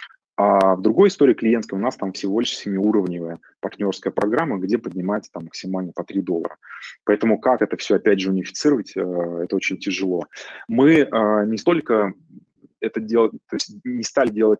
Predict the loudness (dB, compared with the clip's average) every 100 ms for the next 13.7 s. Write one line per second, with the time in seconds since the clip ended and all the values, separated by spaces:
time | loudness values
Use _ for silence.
0 | _ -8 -8 -8 -4 -4 -4 2 2 2
1 | -2 -10 -8 -8 -6 -2 0 -2 -6 -12
2 | -8 -8 -8 -12 -12 -8 -6 -4 -4 -6
3 | -2 0 0 -4 -4 -4 -6 -8 -8 -8
4 | -14 -6 -6 -2 -2 -2 -4 -6 -4 -4
5 | -2 -2 -4 -4 -4 0 0 -2 -8 -20
6 | -8 -2 -2 0 -2 0 0 -2 -8 -8
7 | -8 -4 -4 -2 -4 -4 -8 -6 -8 -8
8 | -4 -2 -2 -4 -4 -4 -2 -4 -4 -4
9 | -2 -4 -4 -6 -4 -6 -6 -8 -6 -2
10 | 0 -2 -8 -20 -12 -4 0 0 0 -2
11 | -4 -2 0 2 0 -6 -8 -6 -2 0
12 | 0 -2 -4 -6 -6 0 0 0 -4 -6
13 | -4 -4 -2 -2 0 2 2